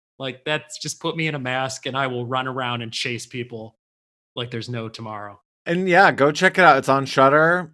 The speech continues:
Speaker 2: It's gorgeous. And, uh, you should, you should do it if you haven't.
Speaker 1: Oh, absolutely. And it's, it's definitely a, uh, you know, this is, this is the beginnings of Clive Barker in cinema.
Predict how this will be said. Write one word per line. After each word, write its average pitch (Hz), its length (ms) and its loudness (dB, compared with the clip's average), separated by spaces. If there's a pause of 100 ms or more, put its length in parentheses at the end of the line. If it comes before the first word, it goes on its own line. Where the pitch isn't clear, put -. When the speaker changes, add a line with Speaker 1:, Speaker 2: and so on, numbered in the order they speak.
(160)
Speaker 2:
It's 113 140 -14
gorgeous. 135 1160 -2
And, 131 340 -8
uh, 139 420 -4 (140)
you 143 140 -12
should, 131 320 -14 (160)
you 135 160 -14
should 123 160 -16
do 147 140 -6
it 127 100 -6
if 113 100 -16
you 117 80 -8
haven't. 123 400 -8 (420)
Speaker 1:
Oh, 185 120 4
absolutely. 156 600 0 (260)
And 180 100 2
it's, 190 140 0
it's 185 300 2
definitely 214 680 2
a, 175 280 4
uh, 135 500 2 (220)
you 151 100 0
know, 139 120 2
this 165 180 4
is, 160 180 4
this 185 160 6
is 190 80 4
the 175 60 2
beginnings 170 360 6
of 143 100 -4
Clive 139 280 2
Barker 127 380 2
in 110 100 -2
cinema. 107 480 -4